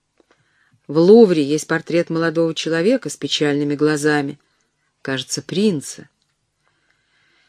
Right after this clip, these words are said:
Я хотел бы взглянуть на него ещё раз перед смертью. Я хотел бы вернуться туда, в это прошлое,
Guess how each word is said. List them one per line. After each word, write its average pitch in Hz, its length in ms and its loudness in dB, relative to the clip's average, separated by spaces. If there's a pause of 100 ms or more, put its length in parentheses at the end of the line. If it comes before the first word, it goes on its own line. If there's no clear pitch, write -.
(220)
Я 254 220 6
хотел 254 560 2
бы 226 160 4
взглянуть 196 720 0
на 190 100 -4
него 175 300 0
ещё 202 500 -2
раз 185 540 -2
перед 143 240 -8
смертью. 139 920 -8 (540)
Я 214 140 2
хотел 190 340 -2
бы 180 140 -4
вернуться 185 640 -4
туда, 170 420 0
в 147 40 -4
это 147 180 -6
прошлое, 175 720 -2